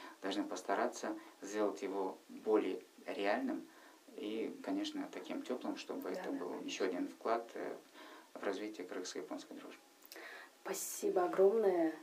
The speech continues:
Speaker 2: Э, мне кажется, и художественный фильм будет же таким же, э, теплым, положительным, потому что про-, после просмотра у меня одни очень позитивные, да, эмоции, и, как я уже сказала, у многих, э, именно тема,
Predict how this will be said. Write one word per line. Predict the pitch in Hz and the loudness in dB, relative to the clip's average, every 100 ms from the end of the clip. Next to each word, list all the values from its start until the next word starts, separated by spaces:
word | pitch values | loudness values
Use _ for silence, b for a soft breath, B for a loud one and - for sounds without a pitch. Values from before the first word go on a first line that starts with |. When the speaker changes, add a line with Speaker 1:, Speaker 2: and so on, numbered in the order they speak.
| - | -6
Speaker 2:
Э, | 165 160 156 160 156 160 | -2 0 0 -2 4 8
мне | 165 180 | 8 8
кажется, | 180 180 175 - 170 165 | 4 2 2 2 4 6
и | 165 165 | 6 4
художественный | 160 196 196 196 - - 170 160 | 4 6 8 8 4 -2 0 0
фильм | - 160 160 | 0 0 -2
будет | 160 160 147 - | -4 -4 -4 -10
же | - - | -12 -12
таким | - - 165 | -6 0 0
же, | 160 156 151 147 160 | 0 -4 -4 -4 -4
э, | 143 139 | -4 -4
теплым, | - 190 - 175 160 160 160 | 2 2 2 0 0 0 -2
положительным, | 160 160 156 190 - 170 160 | -4 -2 0 0 0 -2 -2
потому | 160 156 | -4 -4
что | 160 - | -6 -8
про-, | - - - | -6 -6 -4
после | 185 175 - | -4 -4 -4
просмотра | - - 190 190 165 | -6 -4 -4 -2 -6
у | 151 | -6
меня | 156 160 160 160 160 B B | 0 4 4 2 -4 B B
одни | - 196 202 202 185 | 0 4 8 10 10
очень | - 175 - - 170 | 8 2 0 -4 -6
позитивные, | 170 165 165 196 185 170 151 147 | -6 -8 2 8 8 6 0 0
да, | 175 202 | 2 4
эмоции, | 180 196 196 170 160 | 4 4 4 4 4
и, | |
как | 160 165 | 0 -6
я | 160 | -8
уже | 151 | -10
сказала, | 151 - 160 185 190 226 B B B | -10 -6 0 2 2 0 B B B
у | - | -2
многих, | 170 175 196 190 - - | 2 10 10 8 0 -2
э, | 165 160 160 165 - - - - - - | -4 -2 -4 -6 -8 -8 -8 -8 -8 -4
именно | 170 165 156 - | -2 0 0 -2
тема, | - 190 170 | 0 2 2